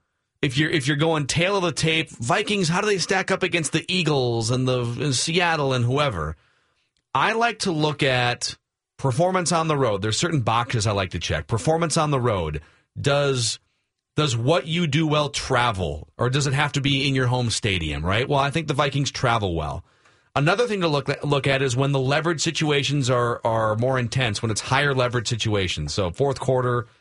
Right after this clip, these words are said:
third down in particular, how good are you? And the answer to that last one, the Vikings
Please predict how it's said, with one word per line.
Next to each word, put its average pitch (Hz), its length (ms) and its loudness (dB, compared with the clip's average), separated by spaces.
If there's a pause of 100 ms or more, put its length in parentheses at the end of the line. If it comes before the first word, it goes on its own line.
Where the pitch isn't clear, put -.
(160)
third 160 520 0
down 139 560 2 (120)
in 131 140 -2
particular, 147 640 0 (600)
how 165 220 2
good 135 220 0
are 101 120 2
you? 78 300 -4 (440)
And 143 120 2
the 147 200 2
answer 202 240 0
to 170 100 0
that 147 160 2
last 131 340 0
one, 95 200 0
the 101 80 -2
Vikings 151 500 0